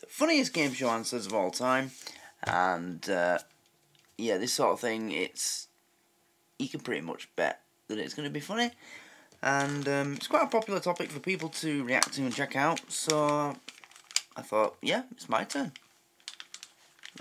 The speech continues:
Let's do it, shall we? I'm wondering which game shows will be on here, but if it's,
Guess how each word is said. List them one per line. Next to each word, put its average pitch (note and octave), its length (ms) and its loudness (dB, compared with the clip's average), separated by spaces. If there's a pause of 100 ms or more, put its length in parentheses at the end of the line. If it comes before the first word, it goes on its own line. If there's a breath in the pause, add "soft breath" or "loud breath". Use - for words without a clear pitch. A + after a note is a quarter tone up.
(220)
Let's - 140 -8
do A3+ 220 -6
it, - 160 -8 (120)
shall A#2+ 480 4
we? G#3 140 2 (3000 loud breath)
I'm D3 120 2
wondering A3 360 4
which - 600 0
game C#3+ 260 2
shows B2+ 340 2
will A#2+ 120 -2
be B2+ 100 2
on C3 200 6
here, A#2 280 2 (460)
but C3+ 320 6 (100)
if D#3 160 2
it's, - 440 4